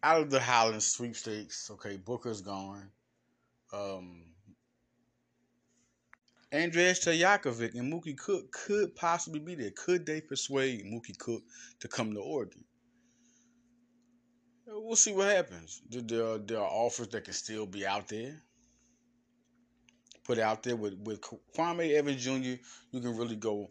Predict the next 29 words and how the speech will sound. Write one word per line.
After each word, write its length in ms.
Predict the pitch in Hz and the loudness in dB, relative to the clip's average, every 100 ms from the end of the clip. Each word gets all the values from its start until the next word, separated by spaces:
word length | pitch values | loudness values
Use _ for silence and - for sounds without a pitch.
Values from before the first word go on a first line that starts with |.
| _ | _
hard 360 | - 123 120 113 | -2 2 4 4
on 340 | 113 107 107 | 0 -4 -6
now 200 | 107 107 | -6 -6
with 160 | 101 98 | -6 -6
a 60 | |
guy 400 | 92 107 104 101 95 | -4 2 2 2 -2
at 140 | 95 | -6
that 220 | 113 101 | -4 -4
caliber. 460 | - 110 101 90 95 87 | 0 2 2 -2 -8 -12
I 40 | 95 | -8
mean, 100 | 98 | -4
he's 180 | 143 | -4
gonna 220 | 123 104 90 92 | -2 -4 -4 -2
really 340 | 120 113 95 - _ - - | 0 0 -4 -14 _ -20 -14
have 180 | 117 107 | -8 -6
a 80 | 95 | -6
big, 160 | 92 | -8
he's 180 | 113 147 | -4 0
a 40 | 120 | 0
one 240 | 120 120 | 0 -2
and 100 | 117 | 0
done. 200 | 117 120 | 0 0
He'll 120 | 113 | -2
have 100 | 92 | -6
a 40 | 87 | -6
big 260 | 123 127 | -2 0
season 560 | - 120 120 107 113 104 | 0 0 -2 -4 -4 -6
with 160 | 117 117 | -6 -4
Oregon. 500 | 123 120 113 113 | -2 -2 -4 -10